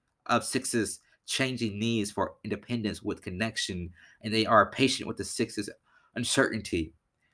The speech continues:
The sixes' devotion and understanding, understated caring can break through the fives' tendency to isolate.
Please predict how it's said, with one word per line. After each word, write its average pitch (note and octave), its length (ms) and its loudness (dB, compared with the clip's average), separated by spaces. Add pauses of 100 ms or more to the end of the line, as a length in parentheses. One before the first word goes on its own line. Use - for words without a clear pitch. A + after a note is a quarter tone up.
(120)
The A#2+ 80 2
sixes' F#3 460 6
devotion C3+ 600 6
and A#2+ 180 -4
understanding, B2+ 840 0 (340)
understated D3+ 500 6
caring D3 400 6
can G#2 300 -6
break C#3+ 300 6 (520)
through C#3 140 2
the A2+ 80 0
fives' B2+ 400 -4
tendency C3 380 -8
to - 180 -12
isolate. G#2+ 580 0